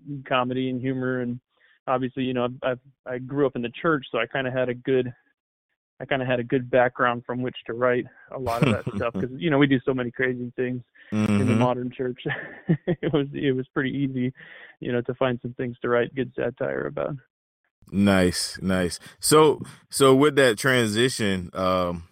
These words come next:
Speaker 2: from sales, uh, I guess, to writing, um, what was it, was it a difficult thing, or was it a e-,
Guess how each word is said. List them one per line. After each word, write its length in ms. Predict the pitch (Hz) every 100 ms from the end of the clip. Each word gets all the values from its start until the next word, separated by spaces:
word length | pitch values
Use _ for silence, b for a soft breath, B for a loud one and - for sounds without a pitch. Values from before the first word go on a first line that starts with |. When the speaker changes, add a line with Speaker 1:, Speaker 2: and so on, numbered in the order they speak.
| _
Speaker 2:
from 260 | - 101 92
sales, 680 | - 107 107 101 92 - -
uh, 360 | 92 90 87 80
I 100 | 85
guess, 260 | 92 87 -
to 120 | 87
writing, 500 | 87 92 95 90 87 B B B B
um, 500 | 101 98 92 87 85 -
what 340 | 98 107 82
was 240 | 101 104 104
it, 220 | 98 - _
was 200 | - 98
it 100 | 92
a 140 | 85 80
difficult 720 | 80 135 156 156 - 151 104
thing, 400 | 143 139 143 143
or 360 | 117 107 101 90
was 320 | 82 92 98 95
it 100 | 92
a 180 | 85
e-, 120 | 92